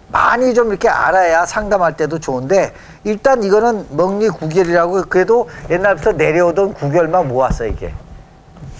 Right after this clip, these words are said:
예, 모아서 이 사람이 내가 옛날에 이게 있는 줄 없었어요. 없었어요. 우린 다 썼으니까. 근데 이 사람이 나왔는데 보니까 앞에는 이, 여기, 여기 이런 거는 좀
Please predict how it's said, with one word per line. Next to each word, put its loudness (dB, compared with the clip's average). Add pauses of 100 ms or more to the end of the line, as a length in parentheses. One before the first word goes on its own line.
예, -6
모아서 2
이 -4
사람이 -2
내가 2
옛날에 2
이게 0
있는 -2
줄 0
없었어요. -2
없었어요. -4 (300)
우린 0
다 0
썼으니까. -2 (220)
근데 0
이 6
사람이 0
나왔는데 0
보니까 0 (380)
앞에는 -4 (140)
이, -6 (360)
여기, 2
여기 2 (180)
이런 0
거는 0 (260)
좀 -10